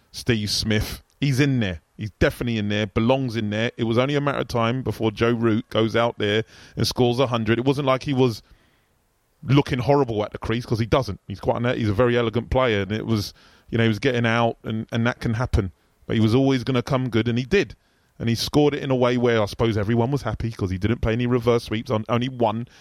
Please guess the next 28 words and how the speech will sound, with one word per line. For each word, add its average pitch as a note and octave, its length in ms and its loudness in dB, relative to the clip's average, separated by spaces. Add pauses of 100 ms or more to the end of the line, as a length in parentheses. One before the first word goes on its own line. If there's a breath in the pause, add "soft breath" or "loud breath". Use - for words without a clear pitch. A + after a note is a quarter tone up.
against - 300 -4
a - 20 -2
spinner A2 460 0 (260 soft breath)
quite A#2+ 240 2
late A#2 320 -4
on. G#2 240 -2 (380 soft breath)
Um, G#2 480 0
but A2+ 140 0
he A#2 40 -4
batted A2 420 -4
quite B2 280 0
beautifully F#2+ 560 -8 (100)
and, G2 340 -4
uh, - 500 -4
gave C#3 260 2
England C#3 240 0
a C3 60 0
chance. - 500 -2 (640 soft breath)
Um, A#2 500 0 (320)
to B2+ 80 0
be A#2+ 120 0
fair, B2+ 400 2
gave A2+ 160 0
England B2 340 -2
a - 20 -8
chance, A#2+ 280 0
batted A#2 260 -4
beautifully, A#2+ 560 0